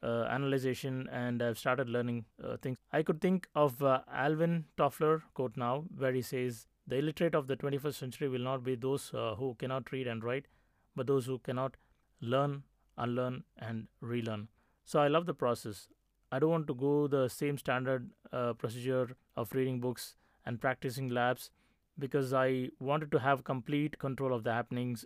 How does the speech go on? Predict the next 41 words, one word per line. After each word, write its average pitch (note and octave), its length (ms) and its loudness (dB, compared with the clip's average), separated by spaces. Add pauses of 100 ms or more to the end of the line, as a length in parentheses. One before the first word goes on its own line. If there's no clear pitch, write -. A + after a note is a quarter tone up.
in B2 140 -4
the A#2 100 -2
current B2+ 340 -2
and A#2 140 -2
upcoming A#2+ 380 -4
technology A2+ 440 -6
streams. - 400 -12 (300)
So - 140 6
I D#3+ 60 10
had F#3 160 10
a F3 80 10
lot C#3+ 340 8
of D3+ 100 4
knowledge C#3 360 2
that C3 120 2
I B2+ 80 4
wanted B2+ 380 0
to C3 80 0
share C3+ 320 0
that A#2+ 300 -4
really B2 260 0
wasn't A#2+ 460 -2
documented A#2 580 -4
anywhere. A#2 380 -2 (280)
I D3 120 4
love F3+ 160 4
the E3+ 80 -4
podcast C#3+ 440 2
process C3 320 0
because C3+ 340 0
I A#2 180 2
have C#3+ 120 2
started C#3 360 2
learning C3 440 0
and B2 160 -4
sharing B2 460 -2
the A#2+ 260 2 (300)
right B2 280 2
content C3+ 500 -4 (320)
to B2+ 80 2
audience. B2+ 420 0